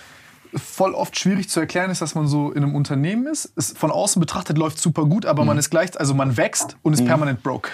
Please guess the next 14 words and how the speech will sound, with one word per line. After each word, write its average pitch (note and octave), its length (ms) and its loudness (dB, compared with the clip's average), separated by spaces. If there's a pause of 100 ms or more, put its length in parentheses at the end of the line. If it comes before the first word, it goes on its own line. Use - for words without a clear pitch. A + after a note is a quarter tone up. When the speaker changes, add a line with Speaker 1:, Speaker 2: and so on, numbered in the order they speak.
(100)
Speaker 2:
Mhm. C#3 260 4 (480)
Ja, E3 240 4 (180)
und, D#3 140 2
äh, E3 100 -2
das C#3+ 320 -2
liegt E3 140 0
daran, C#3+ 240 2
dass C3+ 160 -2
man C3 340 0
natürlich B2 500 -2 (160)
Umsätze C#3+ 460 2
macht B2+ 400 -2
und C#3+ 160 2
auch A2 220 -2